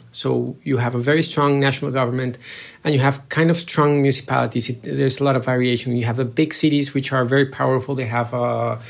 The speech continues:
um, a lot of, uh, own revenue, and then very small, very poor municipalities.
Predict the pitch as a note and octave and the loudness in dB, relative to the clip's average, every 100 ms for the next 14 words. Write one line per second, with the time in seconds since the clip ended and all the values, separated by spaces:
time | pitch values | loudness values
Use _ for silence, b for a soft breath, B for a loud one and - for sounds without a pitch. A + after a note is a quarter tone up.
0 | B B B B - - - F2 - - | B B B B -18 -10 -6 -4 -6 -8
1 | F#2 C#3 C3 C3 C#3 - - - - - | -8 -4 -2 2 2 0 -6 -8 -4 -4
2 | - - - - D#3+ C3 C3+ C#3 C3+ C3+ | -4 -6 -12 -4 4 6 8 8 8 6
3 | E3 E3+ B B C#3 C3 C3+ C3+ C#3+ C#3+ | 4 0 B B 2 4 6 8 8 8
4 | C#3 C3 B2+ B2+ C3+ C3 B2 - _ _ | 4 4 2 2 2 2 2 -8 _ _
5 | _ - D3 B2+ A#2 G#2+ - A2 G#2 A2+ | _ -2 2 4 2 -2 -6 -8 -8 -10